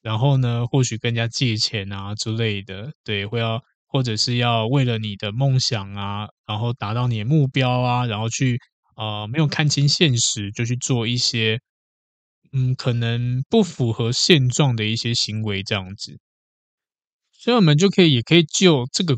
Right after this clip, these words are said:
观点去跟大家分享一下，有些人啦，比如说创业这件事情好了，呃，有一些人是变成是一个逃避现状的一个心理状态。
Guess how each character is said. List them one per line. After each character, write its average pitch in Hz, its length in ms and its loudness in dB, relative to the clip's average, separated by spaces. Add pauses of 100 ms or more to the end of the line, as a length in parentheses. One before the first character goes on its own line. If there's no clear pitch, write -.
观 147 300 6
点 110 280 0
去 - 240 -2
跟 127 200 -2
大 127 60 0
家 120 100 0
分 120 240 -2
享 107 200 -6
一 104 40 -12
下， 107 200 -8
有 123 200 -2
些 208 280 4
人 117 340 4
啦， 104 220 0 (540)
比 120 80 -4
如 127 60 2
说 160 140 4
创 170 300 4
业 156 100 6
这 139 140 4
件 139 100 4
事 135 140 2
情 101 240 -4
好 98 180 -8
了， 80 200 -18 (720)
呃， 131 320 0
有 143 160 6
一 180 40 8
些 180 200 8
人 156 100 6
是 160 180 2
变 151 280 6
成 120 180 0
是 120 160 -2
一 127 120 2
个 110 260 -2 (100)
逃 117 300 0
避 123 500 0
现 135 380 2
状 120 380 0
的 104 180 -6
一 110 140 -8
个 113 300 -2
心 127 180 -2
理 110 80 0
状 104 260 -4
态。 101 220 -4